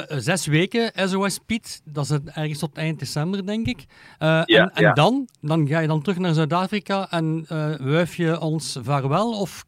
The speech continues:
Speaker 1: kom je volgend jaar terug?
Speaker 2: Ja, goh, hoeveel maal is de vraag al niet gesteld geweest, Piet, is dat het laatste? Ik moet eerlijk zijn, ik,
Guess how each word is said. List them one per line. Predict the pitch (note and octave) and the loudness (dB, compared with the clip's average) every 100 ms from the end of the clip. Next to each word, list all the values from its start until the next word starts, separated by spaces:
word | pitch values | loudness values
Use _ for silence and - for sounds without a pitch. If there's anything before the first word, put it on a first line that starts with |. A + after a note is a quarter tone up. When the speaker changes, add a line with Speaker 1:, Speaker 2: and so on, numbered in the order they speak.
| _ - | _ -4
Speaker 1:
kom | G3 F#3+ | 0 2
je | F#3 | 0
volgend | D#3 F3 E3 D3 | 2 2 0 -2
jaar | D#3+ C#3 | -2 -4
terug? | - B2 - - | -4 -6 -6 0
Speaker 2:
Ja, | A2 B2 B2+ C#3+ F3 E3 A#2 | 4 8 8 10 10 8 6
goh, | - - - E3+ D3+ C#3+ C3+ B2+ B2 A#2+ A#2 A#2 B2 | 2 -4 2 6 8 10 10 8 8 6 6 4 2
hoeveel | A#2 _ C#3 D3 C#3+ C3 | -4 _ 8 10 8 6
maal | B2+ C3+ C3 A#2+ | 4 6 6 6
is | - _ _ | 2 _ _
de | A2+ - | 0 0
vraag | A#2 B2 B2+ B2+ - | 4 8 8 6 2
al | A2+ A2+ | 0 0
niet | - - | -6 -20
gesteld | - _ C3 B2+ - | -20 _ 4 4 0
geweest, | - A2 A2 - _ | -2 2 2 0 _
Piet, | B2 B2+ - | 0 0 0
is | G2+ F2 | -2 4
dat | A#2 | 6
het | A2 - | 6 6
laatste? | A2 B2+ - B2+ - _ _ _ _ _ | 6 6 4 -4 -8 _ _ _ _ _
Ik | C3 - | 0 2
moet | C3 | 4
eerlijk | D3 D#3 D3 - | 6 6 4 4
zijn, | C#3+ D3+ C#3+ - | 4 4 -2 -4
ik, | C3 | -4